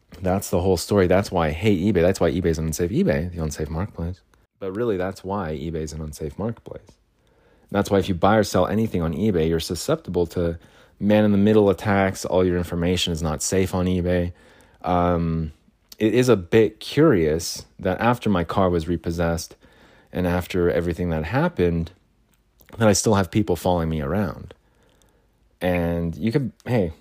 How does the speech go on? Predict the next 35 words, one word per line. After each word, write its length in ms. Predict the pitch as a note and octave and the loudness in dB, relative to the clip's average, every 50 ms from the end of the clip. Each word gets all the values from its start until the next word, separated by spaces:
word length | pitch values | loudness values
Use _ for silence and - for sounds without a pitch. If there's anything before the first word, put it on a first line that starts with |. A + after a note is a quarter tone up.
| - - - | -18 -14 -8
you 160 | G2 G2+ G2 | -6 -4 -4
can 100 | - G#2+ | -2 -2
be 100 | G2 F2+ | -2 -2
critical 480 | - - C3 B2+ A#2+ A2 - A#2+ A2+ A2+ | 0 2 2 4 4 2 2 2 2 2
and 100 | G#2 F#2+ | 2 2
just 140 | F#2 - | 0 0
say, 120 | - F#2 E2+ | 0 0 2
"He's 200 | F2+ F#2 E2 E2 | 2 0 0 2
nuts, 300 | G2+ G#2 G#2+ G#2 - - | 4 4 4 4 2 0
he's 120 | G2 E2+ | -4 -2
crazy, 560 | - - G2+ F#2+ F#2+ F2+ F2 F#2 F2+ F2+ E2+ - - | -2 0 2 4 4 4 2 2 0 0 -2 -4 -4
there's 240 | F2+ E2+ E2 D#2 D#2+ | -2 -2 -2 -2 0
no 80 | F2+ | 0
one 140 | F2+ F2+ E2+ | 0 0 -2
following 380 | - - F#2 F2+ F2 E2+ E2+ F2 | -2 0 0 0 0 0 0 -2
him 120 | F2+ E2+ | -2 -2
around," 300 | E2 E2 E2+ E2+ E2+ E2+ - | -2 0 0 0 -2 -2 0
or 440 | - G#2 A2 G2 E2 D#2 E2 G2 G#2 - _ _ _ _ _ _ _ _ _ _ | 2 4 4 6 4 4 2 0 -2 -6 _ _ _ _ _ _ _ _ _ _
you 100 | - G#2 | -6 -2
can 100 | G#2 G2+ | 0 0
actually 260 | F#2+ F2+ - - F#2 | 0 0 0 -2 0
be 120 | F2 F2+ F2+ | 2 4 4
a 80 | F2 | 6
little 160 | F2+ G2+ G#2+ | 6 6 6
bit 140 | G2 F#2 F2 | 4 4 4
open-minded 840 | - G2 F2 - E2 E2 F2 F#2+ G#2+ A2+ G#2 F2 E2+ F2 F2 E2+ D#2 - | 2 0 0 0 -2 0 2 2 2 2 4 4 4 4 4 2 0 -4
and 180 | E2+ E2+ E2+ | -6 -6 -6
consider 560 | - - F2+ - - - D3 C#3 G#2 F2 E2+ E2+ | -6 -6 -6 -2 2 4 4 6 6 4 4 2
the 100 | F2 E2+ | 0 -2
fact 340 | - - F2+ E2+ E2+ - | -2 -2 -2 0 -2 -4
of 160 | - E2+ F2 F#2 | -6 -8 -2 2
what, 280 | G2+ G#2+ G#2+ G2 - - - _ _ _ _ _ _ _ _ _ _ _ _ _ | 4 4 4 4 2 -4 -16 _ _ _ _ _ _ _ _ _ _ _ _ _
what 220 | - G#2 G2 G2 - - - | 2 4 4 4 2 -4 -2
eBay 400 | - A2+ G#2+ G2+ F#2+ F2 F2 E2+ | 2 4 6 6 6 6 4 4
did 480 | F2 G#2 G2 F#2+ F#2 F2+ F2 E2+ F2 | 4 6 8 8 8 6 4 2 0